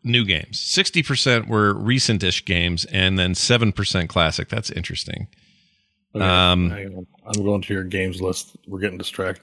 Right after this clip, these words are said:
Speaker 1: I know. I'm sorry. I'm trying to fi-, I'm scrolling down here. Uh, Cyberpunk. Okay.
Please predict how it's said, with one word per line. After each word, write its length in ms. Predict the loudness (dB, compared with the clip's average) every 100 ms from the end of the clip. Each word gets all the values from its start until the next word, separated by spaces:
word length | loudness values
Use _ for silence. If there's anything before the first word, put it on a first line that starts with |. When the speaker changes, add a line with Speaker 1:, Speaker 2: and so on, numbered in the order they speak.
| _
Speaker 1:
I 80 | 0
know. 240 | 2 2 0
I'm 100 | 0
sorry. 320 | 0 0 0
I'm 80 | 2
trying 200 | 2 2
to 60 |
fi-, 160 | 2 -2
I'm 120 | -2
scrolling 420 | -2 0 0 2
down 280 | 4 2 2
here. 280 | 0 -2 -2
Uh, 400 | -4 0 0 0 -2 _ _ _ _ _ _ _ _ _ _ _ _ _
Cyberpunk. 800 | -6 0 0 0 2 2 2 0
Okay. 480 | -2 0 0 0